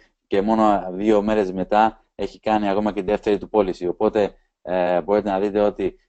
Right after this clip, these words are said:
είμαστε μια ομάδα εδώ και πολύ γρήγορα έχει καταφέρει και έχει μπει και έχει κάνει τις πρώτες του πωλήσεις.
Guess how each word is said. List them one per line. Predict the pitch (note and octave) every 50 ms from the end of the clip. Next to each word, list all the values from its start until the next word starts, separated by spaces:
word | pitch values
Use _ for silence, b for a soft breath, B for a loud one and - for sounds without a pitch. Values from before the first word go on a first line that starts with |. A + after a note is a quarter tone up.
| _
είμαστε | - G#2+ G2+ G#2 - - - G2 F#2 F2+ - _
μια | - G#2 G#2+ G#2+
ομάδα | G2+ F#2+ G2+ G#2 G2+ F#2+ F#2
εδώ | F#2 F2+ F#2+ G#2+ - - b b b b
και | _ - G2+
πολύ | - G2+ G2+ G#2+
γρήγορα | G2+ G2+ G#2 G#2+ G#2 A2 G#2+ A2 G#2+
έχει | G#2 G2+ - G2
καταφέρει | - G#2 F#2+ F#2 F2 - G#2+ G#2+
και | - -
έχει | G#2 F#2+ - G2+
μπει | F#2 F2 F2+ G#2+ G#2+ G#2
και | - _ _ _ _ _ - G2
έχει | F#2+ F#2+
κάνει | - G#2 G2+ G2 G2+
τις | G2 G2 F2+ -
πρώτες | - G#2+ G#2 G2 - -
του | - G#2+ G2+ G2 F#2+ G2 F#2+ F#2+ F2 -
πωλήσεις. | - G2+ G2 G2 F#2+ - - - - - - - -